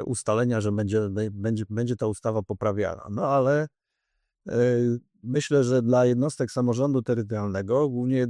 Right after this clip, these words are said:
nie do końca jest zrozumiałe i, i to dotyczy przede wszystkim, e, w niewielkiej części gmin, trochę większej powiatów i znaczącej województw. No to, co się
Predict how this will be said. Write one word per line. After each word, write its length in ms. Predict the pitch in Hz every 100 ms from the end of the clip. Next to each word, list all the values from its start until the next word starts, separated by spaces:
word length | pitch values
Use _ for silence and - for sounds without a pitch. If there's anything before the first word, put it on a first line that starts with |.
| 113
nie 140 | 123 123
do 140 | 113
końca 300 | 139 156 147
jest 120 | 120
zrozumiałe 800 | 117 123 120 117 98 90 104 131 - -
i, 300 | 123 123 120 -
i 100 | 123
to 160 | 165
dotyczy 360 | 147 139 165 156
przede 260 | - 139 135
wszystkim, 540 | - 135 - 139 135 - _ _ _ _ -
e, 320 | 120 127 131 -
w 200 | 143 127
niewielkiej 540 | 131 135 170 170 - 139
części 440 | 139 127 - 117
gmin, 320 | 110 127 190
trochę 340 | 185 175 - 131
większej 380 | 151 147 131
powiatów 640 | 117 113 107 147 - 226 214
i 60 |
znaczącej 800 | 170 175 131 147 135 127 120 117 - _ _
województw. 840 | 113 120 104 92 131 185 - - -
No 140 | 147
to, 160 | 143 156
co 420 | - 165 160 156 156
się 480 | - - 151 151 151